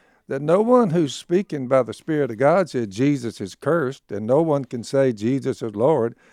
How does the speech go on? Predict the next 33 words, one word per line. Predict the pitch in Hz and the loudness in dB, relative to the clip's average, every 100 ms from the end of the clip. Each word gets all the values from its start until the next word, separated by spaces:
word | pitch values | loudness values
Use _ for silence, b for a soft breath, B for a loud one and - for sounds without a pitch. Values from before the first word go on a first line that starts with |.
| b b | b b
except | 123 - 151 170 | -12 -2 -2 0
by | 131 127 | 0 0
the | 110 | 0
Holy | 143 139 | 0 0
Spirit. | 120 - 180 151 | -4 -4 -2 -2
There's | - 113 | -4 -2
different | 185 208 - | -2 -2 -4
kinds | 175 143 | -4 -4
of | 107 | 0
gifts, | 147 185 67 b b b | 2 2 0 b b b
but | - 107 | -14 -14
the | |
same | - 180 160 143 | 0 2 2 -4
Spirit. | - 240 185 - _ _ - | -2 0 0 -2 _ _ -12
There's | 123 | -2
different | 165 180 - | -2 -2 -6
kind | 170 156 | -4 -4
of | 123 | -4
services, | - 226 214 139 156 - _ _ _ | 4 4 4 0 -6 -10 _ _ _
but | - | -14
the | - | -12
same | 120 196 185 160 | 2 4 4 4
Lord. | 220 196 92 - _ _ _ | 6 4 0 -12 _ _ _
There | 143 143 | -4 -2
are | |
different | 135 185 147 123 | 2 0 0 -2
kinds | 170 165 143 | 0 0 0
of | 135 | 2
working, | 202 214 170 165 - _ | 4 4 0 -10 -14 _
but | 135 | -12
the | 131 | -6
same | 120 190 185 156 | 2 4 4 4
God | 208 196 98 | 6 4 0